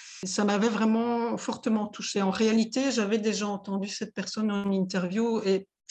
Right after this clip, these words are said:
au, au fil du parcours, je me dis, mais je connais, je connais. Moi, je, je connais ce visage. Donc, je l'ai re-rencontré.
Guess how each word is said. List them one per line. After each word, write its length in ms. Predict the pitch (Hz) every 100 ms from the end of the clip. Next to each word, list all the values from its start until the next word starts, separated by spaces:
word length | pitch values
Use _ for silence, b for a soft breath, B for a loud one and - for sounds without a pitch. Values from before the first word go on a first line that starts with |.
| B B B B B _ _
au, 100 | 196
au 140 | 208
fil 300 | 202 - 311
du 160 | 247 240
parcours, 460 | 226 - - 254 233
je 80 |
me 100 | 208
dis, 100 | 190
mais 140 | 196 190
je 120 | 185
connais, 280 | - 190 208
je 140 | -
connais. 340 | - 180 160 185 -
Moi, 160 | 190
je, 460 | 180 180 180 175 185
je 180 | 180 175
connais 240 | 208 220
ce 180 | 226 -
visage. 580 | 185 170 180 208 226 - B B B B -
Donc, 320 | 208 220 214 190
je 160 | 170 196
l'ai 100 | 202
re-rencontré. 1040 | 208 226 214 196 196 185 - 220 269 262